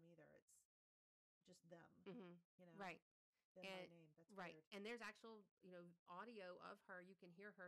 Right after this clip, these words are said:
Speaker 2: saying who
Speaker 1: Mm-hmm.
Speaker 2: she is.
Speaker 1: Right.
Speaker 2: And it's, you know, not in English, obviously, but you can hear the names. And then there's the
Speaker 1: My
Speaker 2: translation.
Speaker 1: other, my other thing was, was, you know, you said that she had been off of her medications, but, you know, another possibility is, is,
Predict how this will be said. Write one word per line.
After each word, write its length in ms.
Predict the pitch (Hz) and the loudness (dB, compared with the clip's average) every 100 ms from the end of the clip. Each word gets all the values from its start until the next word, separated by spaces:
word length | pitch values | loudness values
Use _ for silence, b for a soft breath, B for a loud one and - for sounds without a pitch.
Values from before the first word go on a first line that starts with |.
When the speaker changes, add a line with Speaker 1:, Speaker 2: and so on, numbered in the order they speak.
| 170 | -2
Speaker 2:
saying 320 | 180 202 180 | -2 -2 -2
who 80 | 185 | -2
Speaker 1:
Mm-hmm. 160 | 180 | -4
Speaker 2:
she 160 | 170 180 | -4 -2
is. 320 | 226 175 170 - _ 190 | -2 -4 -6 -10 _ -14
Speaker 1:
Right. 200 | 180 175 175 | -12 -10 -2
Speaker 2:
And 140 | 208 | 0
it's, 240 | 202 - - _ _ 214 | 0 -4 -12 _ _ -8
you 100 | 180 | -4
know, 60 | 175 | -2
not 140 | 160 | 0
in 100 | 160 180 | -2 -4
English, 320 | 185 175 - 165 | -8 -10 -8 -8
obviously, 340 | 165 170 170 | -6 -8 -6
but 140 | 170 190 | -6 -6
you 120 | 175 | -6
can 100 | 180 185 | -4 -2
hear 100 | 175 | -2
the 80 | 156 | 0
names. 480 | 160 175 - 170 - _ - | 0 -2 -10 -12 -14 _ -2
And 80 | 190 | 2
then 120 | 175 | 4
there's 240 | 170 165 160 | 4 2 0
the 80 | 170 | -6
Speaker 1:
My 80 | |
Speaker 2:
translation. 400 | 175 196 269 269 415 | -4 0 2 2 2
Speaker 1:
other, 160 | 523 349 - | 0 0 -4
my 120 | 226 226 | -8 -6
other 160 | 285 440 - | -6 -6 -8
thing 140 | 175 170 | -8 -4
was, 160 | 170 - - _ 170 | -6 -8 -18 _ -6
was, 240 | 170 165 160 - | -4 -4 -6 -14
you 80 | 190 | -8
know, 80 | 180 170 202 | -8 -8 -14
you 100 | 175 | -8
said 220 | 254 220 | -6 -6
that 100 | - | -8
she 140 | 214 | -6
had 120 | 185 175 | -4 -4
been 100 | 170 147 - 180 | -6 -8 -10 -6
off 160 | 180 180 | -4 -6
of 80 | - | -16
her 80 | 170 | -12
medications, 760 | 185 160 - 185 - 180 - - - | -12 -12 -12 -12 -12 -16 -18 -20 -10
but, 260 | 170 160 135 _ | -8 -6 -8 _
you 80 | 180 | -10
know, 100 | 165 139 175 | -8 -8 -8
another 200 | 196 180 | -6 -6
possibility 720 | 175 170 170 175 165 165 165 | -6 -10 -8 -8 -6 -8 -6
is, 140 | 160 160 - _ _ _ - | -6 -8 -14 _ _ _ -2
is, 240 | 175 160 | 0 0